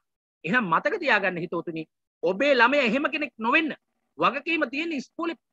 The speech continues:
පොත්තපත ඉගැන්වීම නෙවෙයි, කරුණු ඉගැන්වීම නෙවෙයි. ඉස්කෝලේ පද්ධතිය තුළ ගුරුවරයාගේ භූමිකාව මෙන්න මේ. ඒකට තියෙනවා විෂයමාලා තුනක්. මම ඒක වෙනම දවසක කතා කරන්න. ගුරුවරයා ඉස්කෝලේ උගන්වන ගමන්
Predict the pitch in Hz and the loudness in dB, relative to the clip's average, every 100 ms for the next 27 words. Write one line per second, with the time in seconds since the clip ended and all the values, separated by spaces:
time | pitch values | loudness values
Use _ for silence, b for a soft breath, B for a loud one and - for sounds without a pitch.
0 | _ _ _ _ 226 311 320 320 330 320 | _ _ _ _ 0 2 2 0 -2 0
1 | 330 320 285 370 320 _ _ _ _ - | 0 0 -2 -4 -10 _ _ _ _ 2
2 | 214 311 349 339 339 320 285 370 302 - | 4 4 0 0 0 -2 -2 -2 -6 -10
3 | _ _ _ _ - 202 - 359 359 - | _ _ _ _ -8 -8 -2 0 0 4
4 | 247 311 381 359 302 226 196 320 359 269 | 4 4 -2 0 2 0 2 2 4 4
5 | 240 339 330 262 240 233 _ _ _ 165 | 2 0 0 2 2 -2 _ _ _ -6
6 | 226 240 190 196 233 202 240 202 190 233 | -4 -4 -4 -4 -4 -2 -2 -2 -4 -2
7 | 220 202 - 220 185 190 190 190 180 220 | 0 0 0 -2 -2 -4 -4 -2 -2 0
8 | 226 214 202 - 180 220 208 151 - _ | -2 -2 -4 -8 -2 -2 -2 -4 -6 _
9 | _ _ _ 165 208 233 214 190 - 240 | _ _ _ 2 4 6 4 0 2 4
10 | 214 233 240 233 208 247 | 6 4 4 0 0 0